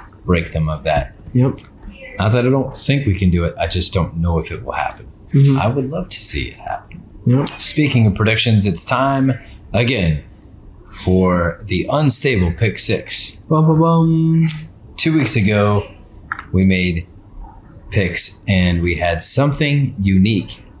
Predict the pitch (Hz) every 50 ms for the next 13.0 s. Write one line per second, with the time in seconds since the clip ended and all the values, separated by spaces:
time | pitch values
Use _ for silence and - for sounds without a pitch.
0 | - - - - 98 101 - - - 69 - - - - - - - - - -
1 | - - - - - - - - - - - - - - - - - - - -
2 | 90 90 151 156 170 170 170 165 165 - - - - 185 196 190 185 - - 170
3 | 151 147 139 131 127 131 127 131 131 131 - - - - - - - - - -
4 | 127 120 92 123 156 165 151 143 147 - - - - - 135 131 127 113 - -
5 | - - - 160 175 175 139 92 73 69 65 - - 85 87 87 85 87 90 90
6 | 92 92 92 92 95 107 143 202 185 104 78 69 69 - - 127 127 123 120 117
7 | 98 - - 98 113 120 120 127 143 170 196 202 202 190 196 185 170 156 147 139
8 | 131 123 - - - - - - - - - - - - - 131 127 104 101 -
9 | - - 120 120 127 160 175 160 120 107 101 95 113 - - - - - 156 151
10 | 110 113 101 92 139 156 151 120 92 92 - - - - - 95 98 95 - -
11 | - 107 101 101 101 98 98 98 95 - - - - - - - - - - -
12 | - - - - 147 139 131 131 127 - - 185 208 160 101 90 87 95 107 107